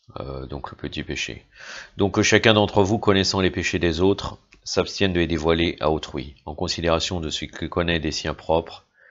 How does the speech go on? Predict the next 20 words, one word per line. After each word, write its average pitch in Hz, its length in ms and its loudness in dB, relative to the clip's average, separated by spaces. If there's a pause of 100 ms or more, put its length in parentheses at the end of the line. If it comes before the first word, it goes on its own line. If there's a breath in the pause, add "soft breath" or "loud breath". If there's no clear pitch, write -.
(180 soft breath)
que 87 120 -2
la 80 80 2
gratitude 80 560 -2
envers 78 260 -2
Allah 78 300 4
soit 76 160 -6
sa 71 160 -6
préoccupation, 76 800 -6
préoccupation 82 640 -2
majeure, 73 520 -2 (320 loud breath)
pour 76 120 -2
avoir 76 100 4
été 78 140 -2
préservé 73 400 -2
de 76 80 -4
ce - 180 -6
qui - 120 -8
atteignit 71 280 -8
les 65 180 -8
autres. 60 260 -14